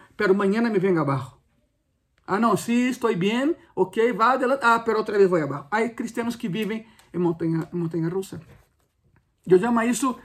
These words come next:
depresión post-domingo. ¿Sabe por qué? Porque domingo hay culto, entonces estoy lleno de Dios, fantástico, convivo con mis hermanos,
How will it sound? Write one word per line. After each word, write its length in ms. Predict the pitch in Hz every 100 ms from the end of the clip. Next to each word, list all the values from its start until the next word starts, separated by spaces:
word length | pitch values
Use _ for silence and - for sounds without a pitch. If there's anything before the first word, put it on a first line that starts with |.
| - _ -
depresión 640 | 196 202 190 - 226 240
post-domingo. 720 | 220 220 185 190 233 220 143 - _ _ _ _ _ _ _ _
¿Sabe 220 | - 214 226
por 180 | 220
qué? 140 | - 269
Porque 240 | - 190
domingo 320 | 180 196 277
hay 100 | 294
culto, 480 | 285 311 302 349 381 _ _ _
entonces 360 | 180 170 196 196
estoy 260 | - 220
lleno 280 | 156 240 294
de 120 | 226
Dios, 440 | 180 226 294 294 - _
fantástico, 880 | _ 196 185 180 262 - 277 277 277 - _
convivo 320 | - 190 254
con 100 | 254
mis 160 | 220 185
hermanos, 500 | 180 202 277 285 -